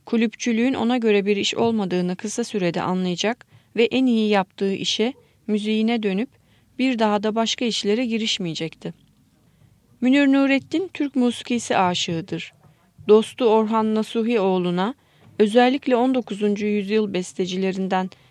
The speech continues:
Dellalzade İsmail Efendi'nin yegah besteleriyle ağır ve yürük semayilerine hayran olduğunu söyler. Ona yirmi beş yıl kanunla eşlik etmiş olan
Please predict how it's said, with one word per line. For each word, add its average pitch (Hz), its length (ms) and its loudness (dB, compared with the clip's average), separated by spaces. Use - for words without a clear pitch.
Dellalzade 208 800 4
İsmail 208 500 0
Efendi'nin 190 600 -2
yegah 208 440 2
besteleriyle 180 840 -2
ağır 254 320 2
ve 254 80 0
yürük 240 340 0
semayilerine 196 720 0
hayran 226 400 0
olduğunu 170 440 -4
söyler. 170 540 -6
Ona 226 280 4
yirmi 233 420 2
beş 247 260 0
yıl 233 180 -2
kanunla 214 500 0
eşlik 202 380 -4
etmiş 190 400 -6
olan 175 300 -2